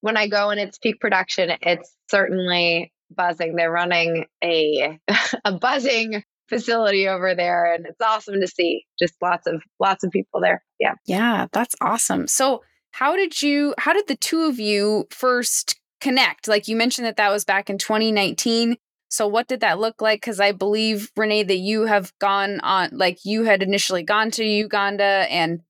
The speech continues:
Speaker 2: that was part of what inspired you to start the company. So what did it look like for the two of you to meet and decide to really, like, you know, s-, set up this kind of production partnership?
Speaker 1: Yeah.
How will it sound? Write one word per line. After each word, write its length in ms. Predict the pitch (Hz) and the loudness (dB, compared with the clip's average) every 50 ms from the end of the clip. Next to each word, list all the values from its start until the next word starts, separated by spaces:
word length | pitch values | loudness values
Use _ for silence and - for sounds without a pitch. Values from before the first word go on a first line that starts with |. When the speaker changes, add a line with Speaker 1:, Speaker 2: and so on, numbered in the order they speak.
| _ _ _ _ | _ _ _ _
Speaker 2:
that 160 | - 202 190 | 0 2 2
was 100 | 202 196 | 2 0
part 240 | - - - 208 202 | -2 0 0 0 2
of 100 | 202 185 | 2 0
what 120 | 190 190 185 | 0 0 0
inspired 560 | 185 196 - - 208 190 196 202 208 196 185 | 0 -4 -4 -2 0 2 2 2 2 0 -2
you 160 | 208 202 196 | -4 -2 -2
to 160 | - - 196 | -2 -2 -2
start 240 | - - 202 196 - | 0 2 2 2 0
the 80 | 202 196 | -2 -4
company. 480 | - 214 208 - - 220 214 214 214 | -2 -2 -2 -2 -2 0 0 0 0
So 240 | - - 220 202 196 | 0 0 0 0 0
what 180 | 208 247 302 - | 2 0 0 0
did 140 | - 254 | -2 -4
it 60 | 247 226 | -2 -2
look 140 | 226 - | -2 -2
like 180 | - 208 202 - | -2 -2 -2 -2
for 100 | - 196 | -2 -2
the 100 | 160 165 | -2 -2
two 220 | - - - 359 | -4 -2 0 0
of 120 | 339 294 240 | 0 0 0
you 140 | 226 220 202 | -2 -2 -2
to 140 | - 214 | -4 -4
meet 340 | 208 220 254 277 262 240 - - | -2 0 0 2 2 0 0 -2
and 140 | 202 208 | -2 0
decide 420 | 185 202 - - 214 196 202 196 185 | 0 0 0 0 2 2 2 2 0
to 120 | - 208 180 | -2 -4 -2
really, 300 | 185 196 190 190 185 180 | -2 0 0 2 2 2
like, 240 | 170 170 165 165 _ _ | 2 2 0 0 _ _
you 100 | - 175 | -4 0
know, 180 | 175 160 156 156 | 0 2 0 0
s-, 380 | - - - - - - - - - | 0 0 0 0 0 -2 -4 -2 -2
set 320 | - - - 233 208 202 | -4 -2 0 0 2 2
up 200 | 202 202 190 - _ | 2 2 0 0 _
this 240 | - 190 185 - - | -2 0 0 0 0
kind 200 | - - 208 180 | 0 0 0 0
of 80 | 170 - | 0 0
production 400 | - 190 180 190 - - 190 175 | 0 0 0 0 0 -2 -6 -2
partnership? 540 | - 147 - - - 175 - - - - - - | 0 0 0 2 0 0 0 0 -2 -2 -2 -4
Speaker 1:
Yeah. 360 | 240 262 277 285 233 190 165 | -4 -2 0 0 0 0 0